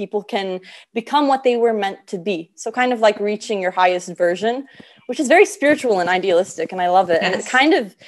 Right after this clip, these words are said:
Speaker 1: it ties, so I don't know if you read, you've read The Republic by Plato, it's a classic, but the way Socrates defines his ideal utopia is very similar to how Galtung, the father of peace and conflict studies, defines peace. They define it as a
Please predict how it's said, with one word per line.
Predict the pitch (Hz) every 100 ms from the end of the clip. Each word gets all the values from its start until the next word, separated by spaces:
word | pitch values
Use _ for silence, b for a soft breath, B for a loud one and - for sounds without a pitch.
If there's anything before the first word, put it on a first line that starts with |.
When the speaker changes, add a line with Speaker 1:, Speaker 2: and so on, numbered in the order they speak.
| B 220
Speaker 1:
it | 220 - 269
ties, | 311 294 - B
so | -
I | 254
don't | 320
know | 277
if | 262
you | 226 214
read, | 208 214
you've | 190 208
read | 196 180 -
The | 196
Republic | 190 208 180 156 160 175
by | 160 151 151 _ -
Plato, | 180 147 156
it's | 175 180
a | -
classic, | 170 - 208 - B B B _
but | 233 240
the | 254
way | 330 359
Socrates | - 277 311 415 262 220 - 208
defines | - 214 214 196 190 208
his | - 190 214
ideal | 226 190 226 220 190 190
utopia | - 208 190 247 254 277 -
is | 190 180 175
very | 226 254 -
similar | 220 214 240 240
to | 214
how | 190 165
Galtung, | 180 190 - 170 175 175
the | 170 _ _ -
father | 196 185
of | 170
peace | 190 185
and | 185
conflict | 175 190 -
studies, | 226 262 B B B 220
defines | - 220 220 220 -
peace. | 240 180 - B B B
They | 247 247
define | 247 269 294
it | -
as |
a | 220